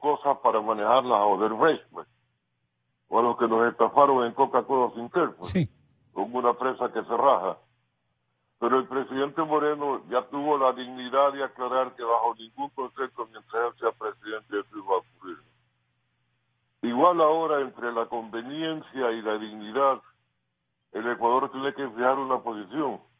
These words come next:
Speaker 1: Y la mejor forma de hacerlo es ubicarse en la posición que ya ha tomado el continente mayoritariamente en el Grupo de Lima, donde tenemos las excepciones de Uruguay y México precisamente.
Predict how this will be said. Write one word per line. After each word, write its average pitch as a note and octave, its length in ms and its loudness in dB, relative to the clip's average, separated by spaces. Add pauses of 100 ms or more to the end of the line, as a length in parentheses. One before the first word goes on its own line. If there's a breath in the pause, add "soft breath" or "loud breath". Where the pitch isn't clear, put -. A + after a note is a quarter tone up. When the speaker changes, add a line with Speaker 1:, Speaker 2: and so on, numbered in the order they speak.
(640)
Speaker 1:
Y A2+ 60 -6
la C3+ 180 4
mejor C#3+ 400 2
forma E3 320 2
de D3 120 0
hacerlo C#3+ 560 -2
es C3+ 120 -2
ubicarse C3 680 0
en B2+ 120 -6
la B2 80 -2
posición A2+ 580 -12
que A2 100 -6
ya A2+ 140 2
ha A2+ 60 2
tomado A#2 400 -2
el A2+ 80 -8
continente G#2+ 680 -10
mayoritariamente F#2+ 920 -4 (600)
en F#2+ 120 0
el G#2+ 160 0
Grupo B2+ 360 0
de D#3 140 -4
Lima, G#2 280 -2 (500)
donde C3+ 260 -2
tenemos D3 460 2
las C3 200 2
excepciones A#2+ 520 -8
de G#2+ 80 -10
Uruguay G#2 420 0 (100)
y F#2 80 -12
México F#2+ 580 -10
precisamente. - 520 -18